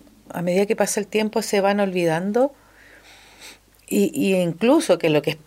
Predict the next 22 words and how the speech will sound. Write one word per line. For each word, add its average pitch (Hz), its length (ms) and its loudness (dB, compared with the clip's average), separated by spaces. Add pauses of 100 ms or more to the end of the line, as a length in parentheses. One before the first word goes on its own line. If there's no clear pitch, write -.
peor, 185 600 4
es, 160 140 -2
eh, 156 260 -4
estamos 151 380 -2
hablando 160 340 2
ya 151 200 2
de 160 120 4
política, 160 840 0 (140)
eh, 143 200 -6
nivel 156 320 0
país, 202 580 -2 (920)
donde, 151 500 0 (300)
claro, 202 300 4
la 170 120 4
cultura 202 380 2
está, 220 560 4
tenemos 180 340 -2
un 180 140 -2
Ministerio 175 480 -2
de - 20 -8
Cultura 175 480 -2 (520)
que 127 180 -4